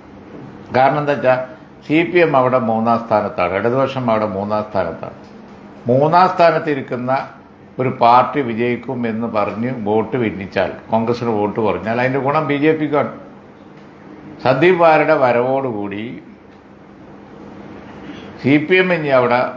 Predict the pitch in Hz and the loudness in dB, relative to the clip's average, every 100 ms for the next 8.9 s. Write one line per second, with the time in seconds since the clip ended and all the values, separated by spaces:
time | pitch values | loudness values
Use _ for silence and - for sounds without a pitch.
0 | 104 107 113 123 123 127 117 113 107 104 | -6 -2 2 2 2 0 0 0 -2 -2
1 | 107 98 87 92 - 120 87 - - - | -2 0 0 -2 0 0 0 -4 -16 -20
2 | - - - - - - - - - - | -20 -20 -20 -20 -20 -20 -20 -20 -20 -20
3 | - - - 139 165 190 113 117 120 135 | -20 -6 -2 0 2 2 2 2 2 2
4 | 147 143 143 120 117 - 160 160 151 139 | 0 0 0 0 0 2 4 4 2 0
5 | 120 107 101 110 101 - 147 123 - 107 | -2 -2 -4 -6 -6 -4 -4 -4 -4 -4
6 | 104 104 101 98 104 110 117 104 98 104 | -4 -6 -6 -4 -4 -4 -4 -4 -2 2
7 | 117 107 - 107 107 95 92 98 - 110 | 2 2 -2 -4 -4 -6 -6 -8 -6 0
8 | 117 123 123 135 117 113 101 92 80 | 0 0 -2 0 0 0 -2 -4 -8